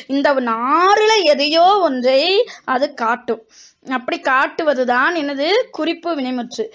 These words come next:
இது காலத்தை எல்லாம் காட்டாது. இப்போ நீங்க பொன்னன் எடுத்துக்கிட்டீங்களா, தென்னாட்டர்னு எடுத்துக்கிட்டீங்கன்னா இது காலம் வந்து காட்டாது. அது செய்யற செய்பவரை மட்டும்தான் அது காட்டும். உம், வெளிப்படையாக காட்டும், செய்பவரை மட்டும்தான். இதுல இதுக்கு, இதனாலதான் இதற்கு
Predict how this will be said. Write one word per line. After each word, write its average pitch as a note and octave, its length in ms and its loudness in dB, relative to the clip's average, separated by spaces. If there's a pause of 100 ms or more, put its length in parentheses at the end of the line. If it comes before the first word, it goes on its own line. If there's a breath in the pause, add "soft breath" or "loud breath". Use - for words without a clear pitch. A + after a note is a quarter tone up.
(160 loud breath)
இது E4 240 -6
காலத்தை F#4 640 0
எல்லாம் D#4+ 280 2
காட்டாது. C#4 380 0
இப்போ C4+ 260 -2
நீங்க D4 240 -6
பொன்னன் F4+ 520 -2
எடுத்துக்கிட்டீங்களா, C#4 760 -4
தென்னாட்டர்னு D#4 760 0
எடுத்துக்கிட்டீங்கன்னா A#3+ 680 -6
இது E4 160 -6
காலம் F4+ 540 0
வந்து D#4 440 -4
காட்டாது. C#4 440 0 (280 loud breath)
அது C4 320 -4
செய்யற F4 340 0
செய்பவரை E4+ 680 0
மட்டும்தான் C#4 540 -2
அது E4 160 0
காட்டும். C4 460 -4 (420 loud breath)
உம், C4+ 200 -8
வெளிப்படையாக D4+ 640 2
காட்டும், A#3+ 400 -2
செய்பவரை B3 420 -4
மட்டும்தான். A3+ 360 -6 (260 loud breath)
இதுல E4 460 0
இதுக்கு, C#4+ 280 -8
இதனாலதான் D4 360 0
இதற்கு E4 520 -2